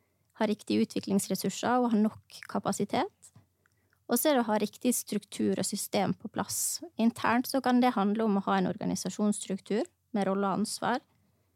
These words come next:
Det kan handle om å ha en leveransemodell som sikrer effektive og gode prosesser. Og eksternt så kan det handle om å ha en infrastruktur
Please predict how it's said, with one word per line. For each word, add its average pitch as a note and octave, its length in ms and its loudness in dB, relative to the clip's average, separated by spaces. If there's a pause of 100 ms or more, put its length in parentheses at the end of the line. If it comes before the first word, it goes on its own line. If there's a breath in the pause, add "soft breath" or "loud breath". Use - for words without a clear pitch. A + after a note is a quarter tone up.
(220)
Det A3+ 140 0
kan A#3 120 4
handle A3 220 4
om G#3+ 80 6
å A#3 60 4
ha G#3 80 4
en G3 100 4
leveransemodell G3 840 0
som G#3 160 0
sikrer - 300 -2
effektive F#3+ 520 -4
og F#3 100 -2
gode G3 160 -2
prosesser. G#3 640 -4 (600)
Og A3 80 4
eksternt A3+ 420 0
så A3+ 100 0
kan A3+ 160 2
det A#3 140 2
handle G#3 220 2
om G#3 100 6
å G#3 60 2
ha G#3 100 2
en - 160 0
infrastruktur A3 880 0